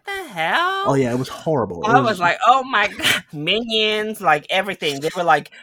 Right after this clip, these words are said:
Speaker 1: "How many Universal?" Well, I guess, no, they went with all the studios. We got Universal with the
Speaker 2: We got
Speaker 1: Minions.
Speaker 2: Warner
Speaker 1: We got Warner
Speaker 2: Brothers.
Speaker 1: Brothers with Harry Potter. We got Disney with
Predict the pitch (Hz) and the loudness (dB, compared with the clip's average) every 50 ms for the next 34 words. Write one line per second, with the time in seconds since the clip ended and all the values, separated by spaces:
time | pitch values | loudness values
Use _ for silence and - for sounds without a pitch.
0 | _ - - 226 240 240 247 262 240 233 226 220 208 - - - - 143 156 175 | _ -6 -4 -4 -4 -4 -4 -4 -4 -4 -4 -6 -8 -10 -12 -14 -14 -10 -8 -8
1 | 175 180 165 156 165 160 160 156 - - 151 143 143 139 - 104 156 175 160 151 | -8 -8 -6 -4 -4 -4 -4 -6 -6 -6 -4 -4 -4 -4 -4 0 0 0 0 0
2 | - 208 254 339 - - - 135 143 190 359 - - 139 139 170 - 359 - 196 | -2 -2 -4 -4 -6 -10 -10 -4 -2 0 0 0 -2 -2 -4 -6 -6 -6 -8 -8
3 | - - 160 - 160 190 240 254 294 - - - 190 147 127 113 123 123 123 - | -10 -10 -8 -4 -2 -2 -2 -2 -4 -8 -8 -6 -6 -6 -6 -8 -8 -8 -10 -10
4 | 131 147 139 143 139 - - 131 156 175 180 180 180 180 - 196 190 196 - 202 | -14 -10 -8 -6 -6 -6 -6 -10 -8 -4 -2 -4 -4 -4 -6 -10 -10 -10 -10 -8
5 | 190 180 175 170 170 123 120 - 113 110 117 127 135 139 143 147 143 147 143 143 | -8 -8 -6 -6 -4 -4 -4 -4 -4 -6 -6 -6 -4 -2 -2 -2 0 0 0 2
6 | 143 151 139 139 139 143 165 131 131 135 156 180 175 196 202 190 - 190 - - | 2 2 2 2 2 2 2 2 0 0 0 -2 -2 -4 -6 -8 -8 -10 -8 -6
7 | 208 185 175 185 - - 190 175 170 170 175 180 190 185 180 156 151 160 143 135 | -4 -4 -4 -2 0 4 4 6 6 4 2 -2 -2 -2 -2 0 2 4 2 2
8 | 131 127 139 156 170 180 - 254 202 196 196 196 202 202 190 175 160 156 | 0 -2 -2 -2 -2 -2 -4 -4 -2 -2 -2 -2 -2 -4 -2 -2 -4 -4